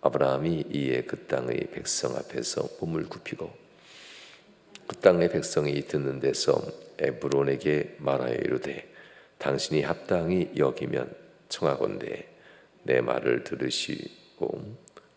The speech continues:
내가 그 밭 값을 당신에게 주리니 당신은 내게서 받으시오. 내가 나의 죽은 자를 거기 장사하겠노라." 에브론이 아브라함에게 대답하여 이르되, "내 주여, 내 말을 들으소서.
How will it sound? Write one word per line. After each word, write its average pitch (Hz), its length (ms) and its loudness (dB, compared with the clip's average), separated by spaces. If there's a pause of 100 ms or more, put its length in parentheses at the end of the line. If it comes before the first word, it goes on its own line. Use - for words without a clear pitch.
내가 64 260 0
그 67 200 -4
밭 - 440 -2
값을 78 500 0
당신에게 76 540 0
주리니 67 540 -4 (560)
당신은 82 440 0
내게서 58 640 -2 (100)
받으시오. - 680 -4 (640)
내가 76 240 6
나의 71 360 6
죽은 65 380 -4
자를 62 640 0
거기 85 360 0
장사하겠노라." - 1120 -4 (720)
에브론이 62 800 0 (500)
아브라함에게 85 680 4
대답하여 76 420 0
이르되, - 520 -4 (560)
"내 60 140 4
주여, 55 600 2 (220)
내 76 160 6
말을 76 360 2
들으소서. 71 680 0